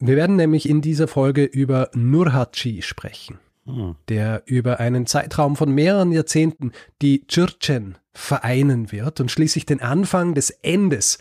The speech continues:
Speaker 1: der Ming-Dynastie einläuten wird.
Speaker 2: Hm.
Speaker 1: Es ist ein Ende, das schließlich in der Gründung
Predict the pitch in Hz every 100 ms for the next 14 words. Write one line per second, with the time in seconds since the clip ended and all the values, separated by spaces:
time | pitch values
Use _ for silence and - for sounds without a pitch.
0 | - - _ _ - 139 160 190 156 135
1 | 131 - 131 117 104 110 95 82 92 90
2 | - _ _ _ _ - 127 98 - -
3 | 117 131 143 151 160 143 143 170 226 190
4 | 170 - 170 180 185 - - 175 208 190
5 | 147 160 190 185 180